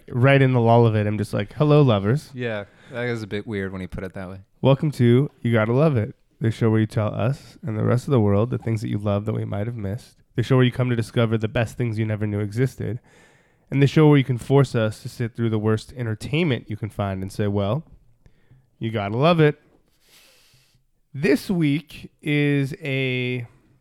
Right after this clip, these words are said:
Speaker 1: oh, well, hold, hold, hold, whoa, whoa.
Speaker 2: It's crazy. You, you always get ahead of yourself.
Speaker 1: Yeah.
Speaker 2: Like, every time. You just jump straight into what we're doing and forget to intro-,
Speaker 1: Yeah.
Speaker 2: what if some, was this, like, their first time listening?
Speaker 1: Yeah, exactly. My name,
Speaker 2: Just
Speaker 1: everybody,
Speaker 2: disembodied voices.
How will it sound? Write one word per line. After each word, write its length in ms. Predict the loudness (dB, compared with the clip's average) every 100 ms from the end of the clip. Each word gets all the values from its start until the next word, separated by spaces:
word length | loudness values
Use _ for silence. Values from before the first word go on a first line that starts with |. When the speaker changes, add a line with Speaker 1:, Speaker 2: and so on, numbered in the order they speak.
| 0
Speaker 1:
oh, 100 | 2
well, 200 | 4 4
hold, 180 | 2 2
hold, 120 | 4
hold, 220 | 4 4
whoa, 300 | 6 6 6 2 -4
whoa. 280 | 2 4 4
Speaker 2:
It's 100 | 0
crazy. 380 | -2 -2 -2 -4
You, 120 | -6
you 280 | -4 0 4
always 220 | 4 2
get 160 | 0 0
ahead 200 | 0 0
of 40 |
yourself. 440 | -2 -6 -8 -10 -6
Speaker 1:
Yeah. 240 | -4 -2 -4 -12 -6
Speaker 2:
Like, 160 | -4 -2
every 240 | -2 -2
time. 420 | -4 -4 -4 -6
You 120 | -10
just 200 | -10 -10
jump 280 | -6 -4 -4
straight 280 | -6 -4 -4
into 120 | -4
what 160 | -6 -6
we're 80 | -8
doing 300 | -10 -10 -10
and 60 |
forget 260 | -10 -10 -10
to 40 |
intro-, 220 | -12 -14 -18 _ -2
Speaker 1:
Yeah. 160 | 0
Speaker 2:
what 100 | 2
if 60 | 0
some, 180 | -4 -8
was 300 | -6 -6 -6
this, 220 | -10 -8
like, 100 | -8
their 120 | -8
first 280 | -8 -8 -8
time 160 | -8 -8
listening? 380 | -10 -12 -18 -16 -2
Speaker 1:
Yeah, 260 | 4 4 4
exactly. 580 | 0 0 0 0 -2 -4 -6 _ _ 0
My 280 | 4 6
name, 480 | 6 6 4 0 -4 -10
Speaker 2:
Just 140 | -4
Speaker 1:
everybody, 360 | -2 0 0 0 0 -2
Speaker 2:
disembodied 80 |
voices. 560 | -6 -14 -16 -20 -20 -20